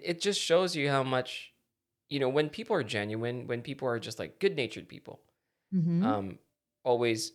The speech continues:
Speaker 1: for the community and helping them out and just, like, supporting each other. And so when I say support, I'm not talking about follow for follow, you know,
Speaker 2: Yeah.
Speaker 1: like, genuine support. I, no one
Speaker 2: Yeah.
Speaker 1: knows this, but every now and then Spencer would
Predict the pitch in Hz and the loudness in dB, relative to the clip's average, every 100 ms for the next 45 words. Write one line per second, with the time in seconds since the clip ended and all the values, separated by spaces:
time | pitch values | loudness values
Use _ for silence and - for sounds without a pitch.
0 | - - 147 131 - 104 98 95 95 98 | -6 2 2 2 -4 -6 -6 -6 -6 -6
1 | 110 110 107 104 98 95 98 95 107 107 | -6 -8 -8 -8 -6 -6 -8 -10 -12 -12
2 | - 95 - 95 110 101 98 - 92 95 | -10 -10 -8 -8 -8 -8 -12 -10 -8 -8
3 | - 170 170 _ _ - - - 196 254 | -8 -8 -8 _ _ -4 -2 -2 -2 -2
4 | - 160 139 135 127 117 - - - _ | 0 -2 -2 -2 0 0 -2 -14 -20 _
5 | _ _ _ _ _ 202 208 160 151 120 | _ _ _ _ _ 0 2 2 0 0
6 | 101 - 104 95 90 - 95 90 - - | 0 2 2 0 -4 -8 -6 -6 -10 -18
7 | _ _ _ _ - 98 95 - 117 113 | _ _ _ _ -10 -4 -4 -2 -4 -4
8 | 117 127 117 107 101 - - 90 - _ | -2 0 0 -2 -4 -8 -8 -10 -12 _
9 | _ - - 147 208 330 202 226 - - | _ -18 -10 2 4 6 4 4 0 -2
10 | 98 - - _ _ _ _ - 160 208 | -2 -2 -14 _ _ _ _ 2 2 4
11 | 170 143 131 123 117 104 95 - - - | 4 4 4 2 2 0 -6 -12 -14 -2
12 | 123 123 104 98 98 90 | -2 0 -2 -2 -4 -8